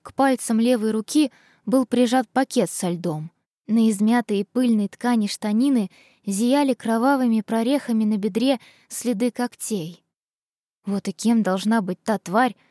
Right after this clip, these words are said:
что достала самого живучего и изворотливого демона из всех, кто когда-либо рождался у правящего рода? Хэт Танаш хрипло выдохнул, протянул руку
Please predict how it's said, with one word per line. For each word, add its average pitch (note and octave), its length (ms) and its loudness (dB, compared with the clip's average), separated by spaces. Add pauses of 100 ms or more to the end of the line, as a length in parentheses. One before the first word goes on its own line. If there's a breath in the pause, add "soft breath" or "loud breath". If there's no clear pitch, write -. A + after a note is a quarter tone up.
(140)
что - 240 -6
достала A3 480 0
самого B3 440 0
живучего G#3+ 600 -2
и G#3+ 80 2
изворотливого G#3+ 720 0
демона A3 460 0
из G#3 80 -4
всех, - 400 -2 (400 soft breath)
кто - 200 -6
когда-либо B3+ 540 0
рождался B3+ 580 0
у A#3+ 60 -2
правящего B3+ 640 -2
рода? E3+ 420 -4 (760)
Хэт - 300 -2
Танаш G3+ 480 2 (340 soft breath)
хрипло G#3 460 -2
выдохнул, G#3 580 0 (360 soft breath)
протянул A#3 520 2
руку B3 400 0